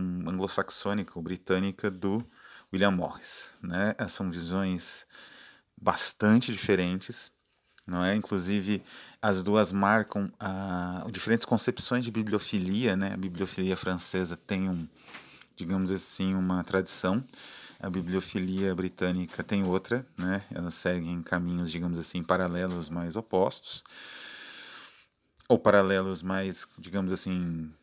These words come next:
que não se costumam, vão se cruzar só no sé-, realmente no século vinte, com, digamos aí, com a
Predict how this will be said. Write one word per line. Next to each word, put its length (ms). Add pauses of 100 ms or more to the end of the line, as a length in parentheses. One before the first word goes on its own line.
(260)
que 100
não 160
se 200
costumam, 500 (180)
vão 240
se 120
cruzar 300
só 160
no 80
sé-, 200
realmente 340
no 80
século 360
vinte, 520
com, 260 (680)
digamos 360
aí, 300
com 180
a 440